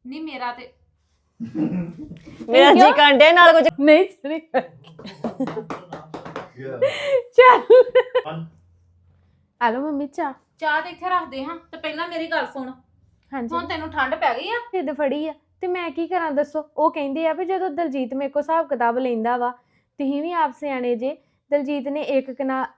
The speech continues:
Speaker 3: ਸੌਰੀ, ਸੌਰੀ, ਚਲੋ, ਚਲੋ, ਚਲੋ। ਇੱਕ ਕਨਾਲ ਥਾਂ ਸੀਗਾ ਘਰ ਦਾ ਤੇ ਦਲਜੀਤ ਨੇ ਚਾਰ ਕਨਾਲਾਂ ਸਾਡੇ ਕੋਲੋਂ ਲਈਆਂ ਵਾ। ਉਹ ਵੀ ਤੇ ਕੋਈ ਬੰਦਿਆਂ ਵਾਲਾ ਕੰਮ ਨਹੀਂ ਨਾ ਹੈਗਾ। ਤੇ ਆਪਣੇ ਬਾਰੇ ਜਦੋਂ ਪੈਸੇ ਦੇਣੇ ਪਏ ਆ ਤੇ ਹੁਣ ਇਹ ਗੱਲਾਂ ਕਰਦਾ ਵਾ।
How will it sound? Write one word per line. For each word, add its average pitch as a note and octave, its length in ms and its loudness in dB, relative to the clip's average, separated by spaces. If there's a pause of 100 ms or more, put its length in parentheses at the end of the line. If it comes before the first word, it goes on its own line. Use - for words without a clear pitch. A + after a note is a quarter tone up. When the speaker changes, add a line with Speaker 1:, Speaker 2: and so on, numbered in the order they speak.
(320)
Speaker 3:
ਸੌਰੀ, G3+ 240 -16
ਸੌਰੀ, G3 220 -20 (160)
ਚਲੋ, B3 160 -2
ਚਲੋ, G#3+ 180 -14
ਚਲੋ। D#3+ 160 -20 (260)
ਇੱਕ D#4 200 -4
ਕਨਾਲ D4+ 360 -2
ਥਾਂ D4 260 -4
ਸੀਗਾ C4+ 260 -2
ਘਰ F4+ 180 0
ਦਾ D4 180 -4 (260)
ਤੇ D#4 100 -6
ਦਲਜੀਤ D4 400 0
ਨੇ E4+ 160 -6
ਚਾਰ D4+ 280 2
ਕਨਾਲਾਂ B3+ 360 -4
ਸਾਡੇ B3 240 -2
ਕੋਲੋਂ B3+ 240 0
ਲਈਆਂ A#3+ 340 -4
ਵਾ। C#4+ 100 -6 (280)
ਉਹ C4 120 4
ਵੀ D#4 100 -4
ਤੇ F#4+ 100 -4
ਕੋਈ G4+ 140 -2
ਬੰਦਿਆਂ D4+ 360 -2
ਵਾਲਾ C#4 220 2
ਕੰਮ C#4 260 -2
ਨਹੀਂ C4+ 200 -4
ਨਾ D#4+ 140 -6
ਹੈਗਾ। E4 280 -6 (260)
ਤੇ F4+ 100 0
ਆਪਣੇ D4+ 360 0
ਬਾਰੇ D4+ 220 -2
ਜਦੋਂ D4+ 220 -8
ਪੈਸੇ D#4 260 -4
ਦੇਣੇ C4+ 280 -2
ਪਏ C4+ 260 2
ਆ C#4 100 -2 (280)
ਤੇ E4 60 -6
ਹੁਣ F4 220 -4
ਇਹ F4+ 100 -6
ਗੱਲਾਂ D4 320 0
ਕਰਦਾ A#3+ 380 0
ਵਾ। C#4 60 -6